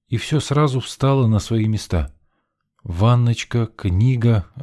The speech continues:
как бишь она там называлась, "Птицы и звери" и "Ворон".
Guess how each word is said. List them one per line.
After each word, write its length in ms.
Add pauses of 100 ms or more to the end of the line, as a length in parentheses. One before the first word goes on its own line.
(160)
как 200
бишь 240
она 200
там 180
называлась, 540 (200)
"Птицы 420
и 40
звери" 500 (420)
и 180
"Ворон". 560